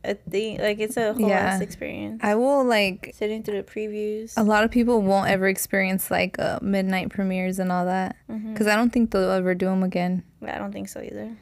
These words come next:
Speaker 2: Um, <clears throat> so I, I miss those. Remember, like, when Twilight and all those, we used to, like, we, I don't think we did midnight, but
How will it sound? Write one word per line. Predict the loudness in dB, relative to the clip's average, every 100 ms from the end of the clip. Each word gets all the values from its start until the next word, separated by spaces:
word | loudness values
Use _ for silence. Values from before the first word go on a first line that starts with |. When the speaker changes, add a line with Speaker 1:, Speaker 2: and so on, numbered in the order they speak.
| -20 -12 -2
Speaker 2:
Um, | 0 0 -2 -6 -2
<clears throat> | -2 -2 -8 -12 -14 -18
so | -8 0 0
I, | 2 0 0 -4 _ -4
I | 0 4
miss | 4 4 2
those. | 2 2 2 2
Remember, | 4 4 4 4
like, | 4 4
when | 2
Twilight | 2 2 4 4 4 4
and | 4
all | 4
those, | 4 4
we | 4
used | 4 2
to, |
like, | 2 2 0 -6 -20 -20 -20 -12 0
we, | 2 4
I | 2
don't | 4 4
think | 4 2 4
we |
did | 2 4
midnight, | 4 4 4 4 4
but | 2 2 -2